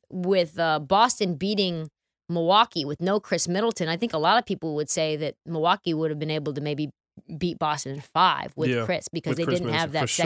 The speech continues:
Speaker 1: secondary scorer.
Speaker 2: I feel the same way.
Speaker 1: Um, so, yeah, I think Milwaukee's still the best team if in the East, as long as everybody's fully healthy. But, you know, this is a war of attrition. That's how
Speaker 2: Yep.
Speaker 1: this whole thing goes. And, you know, you've got Miami that's banged up. You had, uh, Sixers that were banged up.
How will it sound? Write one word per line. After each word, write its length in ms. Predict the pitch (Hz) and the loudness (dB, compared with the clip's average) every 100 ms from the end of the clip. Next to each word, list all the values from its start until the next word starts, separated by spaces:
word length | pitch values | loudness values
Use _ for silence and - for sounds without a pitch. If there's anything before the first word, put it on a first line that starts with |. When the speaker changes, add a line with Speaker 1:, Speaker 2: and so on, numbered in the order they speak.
| 165 | 0
Speaker 1:
secondary 300 | 113 151 143 | 0 -2 -4
scorer. 500 | - 165 160 131 131 _ | -4 -2 -2 -2 -8 _
Speaker 2:
I 100 | 117 | -4
feel 220 | 135 104 | -2 -4
the 80 | 101 | -4
same 260 | - 107 113 | -6 -6 -6
way. 120 | 123 | -4
Speaker 1:
Um, 340 | 185 175 165 151 | -2 -2 -2 -2
so, 480 | - 180 170 165 151 _ _ - | 2 2 2 0 -6 _ _ 0
yeah, 120 | 233 202 | 4 4
I 80 | |
think 180 | 214 262 | 4 2
Milwaukee's 480 | 196 190 220 - 165 | 4 6 4 4 -2
still 200 | - 220 | 2 2
the 80 | 185 | 4
best 240 | 175 170 | 2 2
team 340 | - 202 180 156 - | 0 0 0 -4 -4
if 140 | 170 _ | -4 _
in 160 | - 180 | -4 -2
the 60 | 156 | -2
East, 360 | 196 185 - - | -2 -2 -6 -8
as 140 | 147 | -2
long 300 | 175 185 180 | 2 2 0
as 160 | 165 - | -4 -2
everybody's 400 | 180 175 170 151 | -2 0 -2 -4
fully 260 | - 180 165 | -2 -2 0
healthy. 340 | 185 - 175 | 0 -2 -4
But, 260 | 165 170 _ _ | -4 -4 _ _
you 80 | 262 | 0
know, 60 | 254 | 2
this 120 | 233 | 4
is 60 | |
a 80 | 247 | 4
war 240 | 233 240 240 | 6 6 6
of 100 | 220 | 2
attrition. 500 | - 269 - 131 135 _ - | 2 0 0 -4 -8 _ -6
That's 160 | 170 - | -4 2
how 80 | 190 | 2
Speaker 2:
Yep. 60 | |
Speaker 1:
this 120 | 185 - | 2 0
whole 160 | 190 | 0
thing 220 | 165 180 | 0 -2
goes. 400 | 170 196 135 131 - _ - | 2 0 0 -6 -12 _ -6
And, 460 | 170 170 170 170 - | -4 -2 -2 -6 -4
you 120 | 185 | -4
know, 100 | 175 | -2
you've 200 | 180 170 | -2 0
got 160 | 170 156 | 2 2
Miami 420 | 156 165 185 185 | 0 0 0 0
that's 160 | 175 - | -2 -2
banged 380 | 165 165 156 | -2 -2 0
up. 160 | 160 170 _ _ - | 0 0 _ _ -4
You 140 | 180 170 | 0 2
had, 240 | 156 151 - | 0 -4 -4
uh, 260 | 156 139 143 | -2 0 0
Sixers 480 | - 208 - 190 | 0 0 0 0
that 140 | 165 135 | 0 0
were 120 | 170 | 0
banged 340 | 160 165 160 | 0 0 0
up. 220 | 165 175 | 0 0